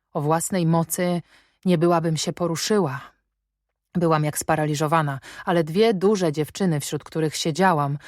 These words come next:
postawiły mnie na nogi i popchnęły ku strasznemu sędziemu, a wtedy panna Temple łagodnie poprowadziła mnie przed niego i dosłyszałam jej wyszeptane słowa: „Nie bój się,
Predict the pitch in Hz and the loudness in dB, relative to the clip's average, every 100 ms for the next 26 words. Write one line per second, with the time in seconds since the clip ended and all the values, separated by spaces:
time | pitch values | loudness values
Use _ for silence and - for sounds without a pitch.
0 | - - 196 196 185 202 170 170 165 160 | -18 -6 -2 0 2 2 2 2 0 2
1 | 160 139 147 160 - _ _ - - 170 | 0 -2 -6 -12 -16 _ _ -4 -2 -4
2 | - 180 185 156 143 139 - 151 147 - | -2 0 2 2 0 -6 -4 -4 -4 -6
3 | 151 - - 170 160 151 151 143 143 151 | -6 -4 -2 0 0 -2 -2 -2 0 -2
4 | 139 165 - - - 185 - 247 - 233 | -2 -8 -14 -20 -6 -6 -2 0 0 0
5 | 220 196 - 233 233 196 151 151 170 202 | 2 0 2 2 2 0 -4 -2 -2 0
6 | 208 190 185 190 190 190 175 185 160 151 | 2 2 0 -2 -2 0 0 2 0 0
7 | 151 - 147 147 151 147 170 - - _ | -4 -6 -4 -2 0 0 -2 -4 -18 _
8 | _ 196 185 196 208 - 202 170 160 156 | _ -2 -2 -2 -2 0 2 2 2 0
9 | 156 156 165 185 - 170 160 151 - 151 | -2 -2 -2 -4 -2 0 0 -2 -2 -4
10 | 147 156 160 _ _ _ _ _ _ 208 | -4 -10 -16 _ _ _ _ _ _ 0
11 | 190 156 135 135 147 - 151 | 2 2 -2 -10 -10 -6 -6